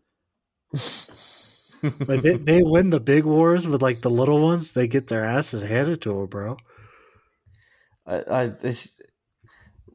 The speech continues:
Speaker 1: with Russia, it just falls down into, like, unfortunately, the way that their societies were always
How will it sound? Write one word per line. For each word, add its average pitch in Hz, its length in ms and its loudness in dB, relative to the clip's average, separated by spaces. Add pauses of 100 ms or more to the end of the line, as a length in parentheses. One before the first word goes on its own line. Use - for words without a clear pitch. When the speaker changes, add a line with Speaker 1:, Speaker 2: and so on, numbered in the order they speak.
Speaker 1:
with 123 220 -4
Russia, 180 540 2
it 127 60 -4
just 131 260 -6
falls 131 340 -2
down 127 280 -2
into, 117 260 -4
like, 101 340 -2 (1500)
unfortunately, 127 1200 -4 (480)
the 98 280 -6
way 110 300 0
that 110 180 -4
their 110 140 -4
societies 101 720 -2
were 95 160 -2
always 95 640 -4